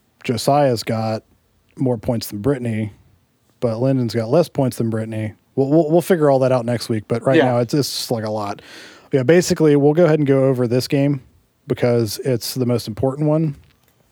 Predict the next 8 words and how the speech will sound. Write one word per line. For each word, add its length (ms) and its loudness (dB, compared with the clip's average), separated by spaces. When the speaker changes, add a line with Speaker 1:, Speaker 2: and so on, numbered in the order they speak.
Speaker 1:
uh, 180 0
of 180 -2
the 60 0
week, 320 0
um, 320 -4
Josiah 360 0
versus 340 -6
Lyndon, 400 0